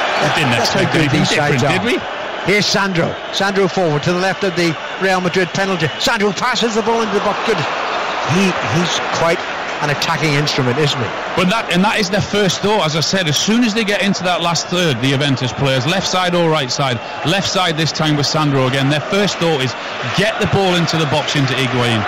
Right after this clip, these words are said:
Speaker 1: It's been successful for them.
Speaker 2: Casemiro plays the ball to the Real Madrid right side and Carvajal. Back it goes to Modric. Casemiro takes it up again inside the centre circle. And now Ramos,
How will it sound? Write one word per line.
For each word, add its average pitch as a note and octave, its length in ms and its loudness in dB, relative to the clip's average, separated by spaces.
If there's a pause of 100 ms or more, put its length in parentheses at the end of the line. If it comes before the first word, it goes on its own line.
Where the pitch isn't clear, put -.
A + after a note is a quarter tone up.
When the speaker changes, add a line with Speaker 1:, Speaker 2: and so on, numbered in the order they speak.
(320)
Speaker 1:
It's C3+ 160 0
been G#3 140 4
successful F#3+ 500 0
for C3+ 160 0
them. A#2 160 2 (800)
Speaker 2:
Casemiro F3+ 540 2 (640)
plays G3 180 2
the E3+ 140 2
ball E3+ 240 2 (140)
to E3 60 2 (440)
the E3 80 -2
Real F3 240 2
Madrid E3 320 2
right E3 220 0
side E3 260 0
and - 80 -4
Carvajal. C#3+ 640 0
Back F#3+ 180 0
it F3+ 80 -2
goes F3+ 240 2
to - 80 0
Modric. E3+ 320 0 (160)
Casemiro F3+ 460 0
takes F3 180 -2
it E3+ 100 -2
up F3+ 120 0
again E3+ 280 0
inside E3+ 300 0
the D#3 60 0
centre D#3+ 280 0
circle. C#3+ 440 0 (640)
And C#3 160 0
now E3+ 160 2
Ramos, F3+ 540 0